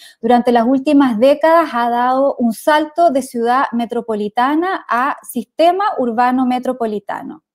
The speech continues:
Este salto de escala ha sido propiciado, entre muchos otros factores, por un contexto institucional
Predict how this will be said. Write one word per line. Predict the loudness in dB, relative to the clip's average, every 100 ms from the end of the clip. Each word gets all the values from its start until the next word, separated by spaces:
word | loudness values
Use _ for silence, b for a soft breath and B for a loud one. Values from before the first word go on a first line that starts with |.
| _ _ _ _ _ B B B B B _
Este | -2 0 0
salto | 2 2 2 0
de | -2
escala | -4 -2 0 2 0 -4
ha | -4 -4
sido | -2 0
propiciado, | 0 -2 -4 -4 -2 2 2
entre | 2 0
muchos | 0 -2 -4 -8 -10
otros | -6 -2 -2 -2
factores, | -4 -4 0 0 0 -6
por | -6 -6
un | -2
contexto | -4 -2 -4 -4 0 2 2
institucional | 0 -6 -6 -10 -12 -12 -10 -6 -4